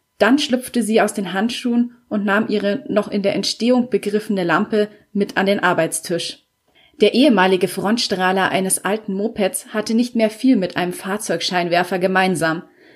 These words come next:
Sie hatte den hellblauen Lack abgeschliffen, das Fahrzeugteil passgenau zugeschnitten und das Eisen poliert. Anstatt einer Fahrzeugbirne hatte sie die Leuchtmittelfassung ausgetauscht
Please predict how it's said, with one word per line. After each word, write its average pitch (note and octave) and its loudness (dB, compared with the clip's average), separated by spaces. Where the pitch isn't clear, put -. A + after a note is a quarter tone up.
Sie G#3+ 2
hatte C4 -2
den G#3 2
hellblauen G3 2
Lack F3 0
abgeschliffen, G#3 -4
das A#3 -4
Fahrzeugteil G#3 0
passgenau G#3+ -2
zugeschnitten G#3 -4
und G#3 0
das G3+ 0
Eisen F3 0
poliert. F#3 -2
Anstatt C#4+ 0
einer G3 -2
Fahrzeugbirne F#3+ -2
hatte G#3 2
sie F#3+ -2
die G3 -2
Leuchtmittelfassung G3 -2
ausgetauscht G#3+ -4